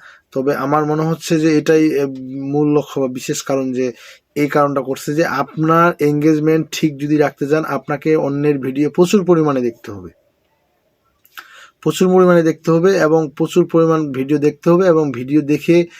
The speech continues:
ভিডিওকে গঠনমূলক কমেন্ট করতে হবে। মিনিমাম তিন থেকে পাঁচ সেকেন্ডের উপরে একটা ভিডিও দেখতে হবে,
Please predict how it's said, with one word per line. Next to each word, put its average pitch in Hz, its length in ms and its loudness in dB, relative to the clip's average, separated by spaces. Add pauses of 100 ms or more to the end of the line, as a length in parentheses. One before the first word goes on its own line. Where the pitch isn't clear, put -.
(240)
ভিডিওকে 151 340 0
গঠনমূলক 147 480 0
কমেন্ট 151 280 -2
করতে 160 240 -2
হবে। 170 140 2
মিনিমাম 175 460 0
তিন 165 240 -4
থেকে 156 180 -2
পাঁচ 151 200 -4
সেকেন্ডের 147 340 0
উপরে 139 220 0
একটা 135 180 -4
ভিডিও 131 240 -4
দেখতে 139 260 -4
হবে, 175 240 2